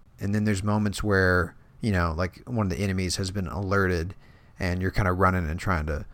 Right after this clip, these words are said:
to find cover, right? So for each song, uh, Tobin breaks it into four distinct but similar parts based on the level of intensity. So how cool is that, right?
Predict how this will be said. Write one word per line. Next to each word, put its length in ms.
to 100
find 320
cover, 340
right? 200
So 180
for 220
each 220
song, 720
uh, 380
Tobin 340
breaks 340
it 60
into 200
four 360
distinct 680
but 160
similar 420
parts 540
based 260
on 100
the 80
level 280
of 100
intensity. 500
So 100
how 140
cool 200
is 80
that, 220
right? 200